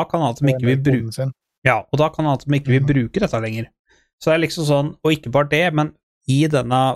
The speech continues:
Speaker 1: prosessen her, dette er jo litt når M I six, eh, når folk ikke visste at M I six var en greie, fordi at alle vet jo det at i Storbritannia så har det vært fem inntrekninger, som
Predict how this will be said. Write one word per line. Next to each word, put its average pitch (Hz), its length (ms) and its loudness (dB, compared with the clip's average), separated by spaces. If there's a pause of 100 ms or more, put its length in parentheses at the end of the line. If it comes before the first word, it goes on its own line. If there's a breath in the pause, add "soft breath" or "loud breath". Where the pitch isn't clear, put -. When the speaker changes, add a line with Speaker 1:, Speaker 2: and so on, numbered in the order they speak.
(260)
Speaker 1:
prosessen 143 540 0
her, 170 320 0 (680)
dette 143 220 0
er 131 240 2
jo 139 80 2
litt 131 300 -2
når 139 240 0
M 123 180 0
I 123 140 2
six, - 680 -2 (200)
eh, 123 600 0 (680)
når 139 100 2
folk 135 260 -2
ikke 135 220 -2
visste - 260 0
at - 120 -6
M 110 160 -2
I 113 100 0
six - 320 -4
var 110 160 -2
en 117 80 -2
greie, 113 320 0 (400)
fordi 120 200 0
at 117 180 0 (180)
alle 120 220 0
vet 113 200 -2
jo 127 80 0
det 113 100 -4
at 113 200 -2
i 117 60 2 (200)
Storbritannia 120 540 -2
så 131 160 -2
har - 600 -6
det 123 120 2
vært - 140 -12
fem 117 240 -2 (120)
inntrekninger, 120 840 0
som 117 300 -4